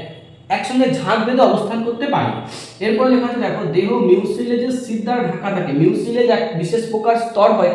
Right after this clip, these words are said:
আবরণী হয়, যেটা কি করে, এই যে নীলাভ সবুজ শৈবাল যেটা হয়, দেখতে এখানে একটা এরকম হয়, সূত্রাকার যদি হয়ে থাকে, এরকম ভেতরটা বক্স বক্স টাইপের হয়, ছবিটা পরে দেখাচ্ছি।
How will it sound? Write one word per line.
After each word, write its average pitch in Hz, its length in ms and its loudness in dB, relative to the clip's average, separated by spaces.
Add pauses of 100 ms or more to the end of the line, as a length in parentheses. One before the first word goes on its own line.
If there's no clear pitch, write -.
(120)
আবরণী 208 420 4
হয়, 151 160 -2 (440)
যেটা - 240 2
কি 247 80 -4 (100)
করে, 143 180 0 (420)
এই 180 120 4
যে 233 80 -2 (180)
নীলাভ 202 240 2 (120)
সবুজ 202 280 -4
শৈবাল 226 300 0
যেটা 196 240 0
হয়, 170 240 0
দেখতে 196 280 -2
এখানে 220 240 -4
একটা 220 160 -4
এরকম 196 240 -2
হয়, - 160 -2
সূত্রাকার 208 480 -6
যদি 190 140 -4
হয়ে 180 120 -2
থাকে, 175 140 -4
এরকম 202 160 -6 (180)
ভেতরটা 170 300 -4 (100)
বক্স 165 260 -4
বক্স - 220 -6
টাইপের 160 320 -2
হয়, - 120 -4 (120)
ছবিটা 165 320 -2
পরে 160 180 0
দেখাচ্ছি। - 360 -6